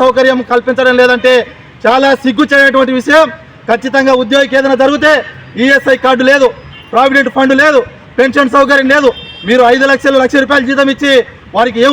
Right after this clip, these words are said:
ఉపయోగం అని నేను ఈ సందర్భంగా ప్రశ్నిస్తా ఉన్నాను. ఖచ్చితంగా పీఎఫ్ ఇవ్వాలా, ఈఎస్ఐ ఇవ్వాలా, హెచ్ఆర్ పాలసీ అమలు చేయాలా. ఎవరైతే ఈరోజు ముఖ్యమంత్రి ప్రభుత్వంలో భాగస్వామ్యం,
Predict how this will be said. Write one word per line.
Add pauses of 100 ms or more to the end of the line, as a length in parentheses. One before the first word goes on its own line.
ఉపయోగం
అని
నేను
ఈ
సందర్భంగా
ప్రశ్నిస్తా
ఉన్నాను. (440)
ఖచ్చితంగా (920)
పీఎఫ్
ఇవ్వాలా, (840)
ఈఎస్ఐ
ఇవ్వాలా, (420)
హెచ్ఆర్
పాలసీ
అమలు
చేయాలా. (800)
ఎవరైతే (260)
ఈరోజు (120)
ముఖ్యమంత్రి
ప్రభుత్వంలో
భాగస్వామ్యం,